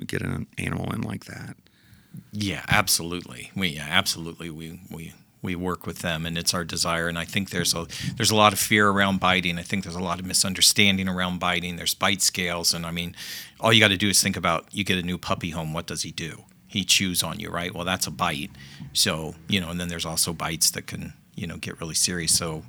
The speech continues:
Speaker 2: yeah, we do. We immediately begin working with dogs that might show some kind of aggression. But I, I can tell you right now,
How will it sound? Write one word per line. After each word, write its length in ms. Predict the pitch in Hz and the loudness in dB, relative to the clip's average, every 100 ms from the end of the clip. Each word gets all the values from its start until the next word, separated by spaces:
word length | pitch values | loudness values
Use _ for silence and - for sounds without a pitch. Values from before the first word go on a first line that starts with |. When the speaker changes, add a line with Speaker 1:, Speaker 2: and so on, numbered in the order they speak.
| - | 0
Speaker 2:
yeah, 200 | 101 76 | 2 4
we 160 | 73 101 | 2 0
do. 360 | 95 90 85 82 - _ - _ | 0 -2 -4 -8 -16 _ -20 _
We 120 | 98 82 | -6 -4
immediately 520 | 87 92 85 85 90 | -2 0 -2 -4 -6
begin 340 | 82 - 82 | -6 -6 -6
working 340 | 80 78 76 80 | -8 -8 -8 -8
with 180 | - - | -8 -8
dogs 440 | 78 78 78 - | -8 -8 -4 -4
that 260 | - 76 - | -4 -8 -6
might 220 | 80 - | -4 -2
show 180 | - 95 | -2 0
some 240 | - 82 | 0 -2
kind 200 | - 82 | -4 -6
of 80 | 80 | -6
aggression. 440 | - - 80 - 92 | -6 -4 -2 -2 -2
But 120 | 90 | -4
I, 120 | 90 - 95 | -4 -4 -6
I 100 | 98 | -4
can 180 | 90 | -4
tell 180 | 85 101 | -2 -2
you 140 | 92 85 | -2 -2
right 280 | 90 98 - | -2 -2 2
now, 360 | 101 107 120 | 2 2 0